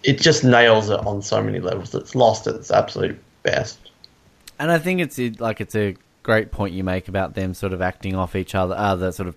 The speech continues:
Speaker 2: solo, I should say, because I think you can definitely tell the quality of an actor when you, you actually do think about how they would have had to film a certain scene. And, I mean, you're right. Like, surely there, there's a producer or there's somebody off camera who's no doubt reading the lines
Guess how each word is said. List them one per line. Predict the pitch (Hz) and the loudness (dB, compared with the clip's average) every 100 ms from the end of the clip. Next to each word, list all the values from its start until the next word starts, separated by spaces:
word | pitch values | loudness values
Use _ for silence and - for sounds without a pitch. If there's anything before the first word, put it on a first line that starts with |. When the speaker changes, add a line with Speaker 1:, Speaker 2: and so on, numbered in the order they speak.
| _ | _
Speaker 2:
solo, | - 135 117 92 | 0 2 2 0
I | 87 | -4
should | - 87 | -8 -6
say, | 98 - - - - | -4 -4 -8 -14 -10
because | 127 143 123 135 | 0 2 2 0
I | 131 | -2
think | 139 143 - - - - - _ - - _ - - | 0 0 -2 -12 -20 -20 -20 _ -20 -20 _ -20 -20
you | - 151 143 | -8 -2 0
can | 156 147 | 0 4
definitely | 160 151 135 123 | 4 2 -6 -4
tell | 139 143 120 101 | 2 4 6 2
the | 104 | -4
quality | - 127 110 104 104 | 0 2 2 0 -2
of | 98 | 0
an | 107 | 2
actor | 113 - 98 | 0 0 -2
when | 90 95 | -2 -4
you, | 92 | -6
you | 98 113 110 | -8 -2 0
actually | 107 - 104 | 0 0 -2
do | 101 92 | 0 -2
think | - - - 117 98 | -6 -6 0 0 0
about | 90 92 82 98 | 0 2 0 -2
how | 98 92 92 | 0 0 2
they | 92 | 0
would | 92 | -2
have | 90 | -6
had | 95 - | -8 -8
to | |
film | - 110 101 92 | -6 -4 -2 -4
a | |
certain | - 98 85 | -4 -6 -6
scene. | - 104 95 85 80 | -6 -4 -4 -6 -10
And, | 90 87 87 - - - - _ - | -8 -8 -8 -12 -18 -20 -20 _ -8
I | 120 | -4
mean, | 110 | 0
you're | 107 | 2
right. | 139 98 | 2 2
Like, | 98 | -2
surely | - 175 139 110 | -2 2 2 2
there, | 107 | 0
there's | 107 117 104 | -2 -4 -4
a | |
producer | 95 92 113 110 107 | -6 -2 0 0 -2
or | 95 | -4
there's | 95 | -2
somebody | 135 117 107 | -2 2 2
off | 90 | 0
camera | - 107 101 87 | -2 -2 -2 -2
who's | 92 87 | -4 -4
no | 101 98 | -2 0
doubt | 92 95 95 | 0 -2 -2
reading | 104 98 98 92 | -2 -2 -4 -2
the | 95 | 0
lines | 92 95 95 92 87 80 | 0 2 0 -2 -6 -10